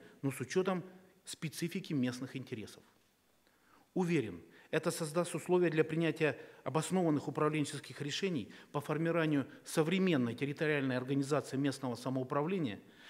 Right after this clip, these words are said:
обеспечит минимизацию возможных издержек на поддержание инфраструктуры, позволит создать новую систему оказания социальных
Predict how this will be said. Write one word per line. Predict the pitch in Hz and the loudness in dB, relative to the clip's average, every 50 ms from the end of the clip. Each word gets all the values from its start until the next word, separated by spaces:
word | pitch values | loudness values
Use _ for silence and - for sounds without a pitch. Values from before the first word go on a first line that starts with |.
| - - | -12 -4
обеспечит | - 135 143 151 143 - - 190 - - 160 123 | -2 -2 -2 -2 -6 -2 -2 -2 0 0 -2 0
минимизацию | 143 156 175 185 185 190 185 165 180 147 120 - - 127 | 2 2 2 2 2 2 0 2 2 2 2 0 -4 -2
возможных | 120 135 147 151 165 156 143 131 139 131 - 139 | 0 0 0 2 2 2 2 2 2 0 0 -6
издержек | 131 131 156 156 135 123 123 - - - - - - | -6 0 0 2 2 2 -2 -6 -8 -18 -18 -8 -2
на | 139 143 | -2 -2
поддержание | 139 - 156 147 139 156 147 139 151 143 127 117 120 - - 165 | 0 0 -2 0 0 -2 -2 0 0 0 0 0 -4 -4 -4 -4
инфраструктуры, | 147 131 - 131 - - - 127 - - 190 202 180 131 - - - - - - - - - | -4 -4 -4 -8 -6 -4 -6 -8 -4 -2 0 0 0 0 -2 -6 -14 -20 -20 -20 -14 -2 0
позволит | 156 151 156 170 180 170 147 - | 2 2 4 4 4 4 4 2
создать | - 170 151 147 165 151 - 143 | 2 0 2 4 4 2 4 4
новую | 143 170 185 180 170 160 | 2 4 4 4 2 0
систему | - 147 131 - - 160 151 143 | -2 -4 -8 0 0 2 2 2
оказания | 139 151 143 143 156 139 135 131 120 | 2 2 0 2 2 2 2 2 0
социальных | - 147 131 - 151 139 135 135 - - | -2 -6 -4 0 0 2 2 0 -2 -4